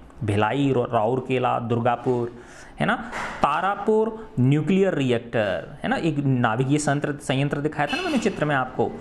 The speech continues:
तो तारापुर महाराष्ट्र में है ये, एक नाभिकीय संयंत्र, एटसेटरा आदि, are some of our big achievements,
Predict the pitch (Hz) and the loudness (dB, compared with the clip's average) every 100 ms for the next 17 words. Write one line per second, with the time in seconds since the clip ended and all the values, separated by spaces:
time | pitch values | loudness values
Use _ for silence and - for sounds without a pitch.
0 | - - - - - - - - - 120 | -12 -10 -8 -8 -10 -8 -8 -6 0 0
1 | 113 127 139 156 - 208 208 214 120 131 | 2 0 0 0 2 2 0 0 0 2
2 | 151 147 151 131 117 117 95 - 190 185 | 0 0 0 0 2 2 0 0 -2 -2
3 | - 127 110 117 151 170 190 - 123 113 | -4 0 0 2 2 2 2 2 0 2
4 | 104 98 - - - 208 208 - 139 139 | 0 -2 -8 -8 -4 -2 0 0 0 0
5 | 107 120 123 135 117 101 - - - 143 | 0 0 2 2 2 0 -8 -14 -4 -2
6 | 147 156 - 269 262 226 143 143 - 131 | 0 -2 0 0 2 2 0 0 -2 0
7 | 127 113 113 180 135 - 120 104 101 95 | 0 2 2 2 2 0 -4 -4 -4 -4
8 | 110 | -6